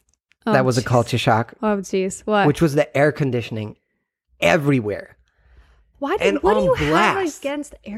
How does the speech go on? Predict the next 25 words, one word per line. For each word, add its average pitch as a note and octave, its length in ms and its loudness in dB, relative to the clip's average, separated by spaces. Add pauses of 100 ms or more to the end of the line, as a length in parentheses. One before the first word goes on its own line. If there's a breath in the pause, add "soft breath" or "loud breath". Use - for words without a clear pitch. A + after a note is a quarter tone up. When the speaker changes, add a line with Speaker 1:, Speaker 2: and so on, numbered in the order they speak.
Speaker 2:
Okay, - 80 -20
Speaker 1:
conditioning? D#3+ 640 -4
Speaker 2:
so E3+ 340 2
Speaker 1:
I D4 120 2
Speaker 2:
a G4 140 0
little A#3+ 220 4
Speaker 1:
love D4+ 280 6
Speaker 2:
background - 180 0
Speaker 1:
air B3+ 120 4
Speaker 2:
for B3+ 40 2
the, A#3+ 60 -6
Speaker 1:
conditioning. A#3 380 0
Speaker 2:
for E3+ 40 4
the E3 120 4
American D#3+ 320 2
people C3+ 200 -4
that B2 120 -4
don't A#2 240 -6
know. G#2+ 300 -6 (760)
There, D#3 220 -2 (560)
there's G#3 260 2
not A3 260 -2
really D#3 360 -2
air B2 120 -4
conditioning A2 500 -12